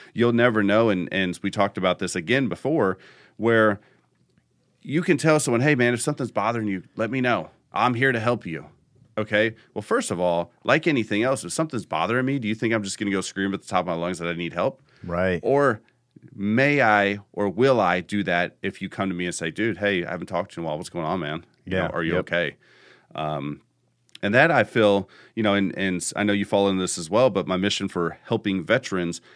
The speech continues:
Speaker 1: that falls into that very deeply because you're in a situation where it's like, "Hey, these people, they're not gonna ask for help." So sometimes you need to reach
Speaker 2: Mm-hmm.
Speaker 1: out and see the pattern, see the signs, and say, "Hey, man, you, do you need some help?" And I know that's kinda getting off of the, the paying it forward, but this is literally part of,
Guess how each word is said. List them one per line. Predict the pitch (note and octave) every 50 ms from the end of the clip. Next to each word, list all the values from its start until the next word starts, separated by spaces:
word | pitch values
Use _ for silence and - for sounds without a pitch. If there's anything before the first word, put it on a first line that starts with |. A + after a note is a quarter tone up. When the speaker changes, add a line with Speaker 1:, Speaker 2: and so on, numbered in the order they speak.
| - _ _ _
Speaker 1:
that | E2 E2 G#2+ A#2+ C3+ -
falls | - - A2+ G#2 G#2 G2 F2 F#2+
into | G2 G2+ F#2+ E2
that | D#2+ E2+ E2+ B1 - _
very | - - - E2+ G2 F#2+ F#2 E2+
deeply | D#2 F2+ G2 G2+ - - F2 E2
because | D2+ E2 - - F2+ E2 D#2
you're | F2+ F#2 F#2+
in | F#2
a | F2
situation | - - - F2 - - F2 E2+ F2 F#2 - - F#2 E2
where | D#2+ D#2+
it's | D2+ - -
like, | D#2+ D#2 D2+
"Hey, | - F#2+ G2+
these | F#2+ A2 A2
people, | - - A#2 A2+ - F#2+ E2+ D#2+ - _ _ _ _ _ _ _ _ _ -
they're | F#2+ G#2 A#2+
not | C#3 C#3
gonna | B2+ A2 F2
ask | E2 G2 G2+ -
for | - C2 C#2
help." | - D#2 - - _ _ _ _ _ _ _ -
So | - A2 G2+
sometimes | - C3 C#3 C3 D3+ C#3 B2+ G2
you | A2+ A#2
need | A2+ G#2+ E2+
to | F#2
reach | G2 G2 F#2
Speaker 2:
Mm-hmm. | F#2+ G#2
Speaker 1:
out | G2 F#2
and | D#2 -
see | - - G#2
the | E2+ -
pattern, | - - F2+ F2 E2+ E2+ F2
see | - - - F2
the | D#2+ D2+
signs, | - E2+ D#2+ D#2 D#2 D#2+ C#2
and | C#2+ D2
say, | - D2+ D2
"Hey, | D2 D#2+ D#2
man, | D2 D2+ D2 D2 D2+ - _ _ _
you, | - D#2+ E2 D#2 _ _ _ -
do | -
you | E2+
need | E2 E2 D2+ -
some | - -
help?" | F2 D#2+ D2+ -
And | F2+
I | F#2+
know | G#2+ A2
that's | A2 G#2 -
kinda | - A#2 G#2+ F#2+
getting | E2+ A2 G#2 F#2
off | F#2+ G2+ G2 -
of | G2+ F#2
the, | F2 E2+ D#2+ - - - - _ -
the | F#2+ -
paying | - A2 A2 G2+
it | F#2+ E2
forward, | - - G#2 B2+ D#3 C3 G2
but | F2 F2+ -
this | - A2+ A2+ -
is | A#2+ F#2+
literally | F#2 F#2+ G#2 A2 B2+ C3 A2+ G2+ F#2 E2
part | _ - - A2 G#2+ G#2+ G2+
of, | F#2+ F2+ E2+ -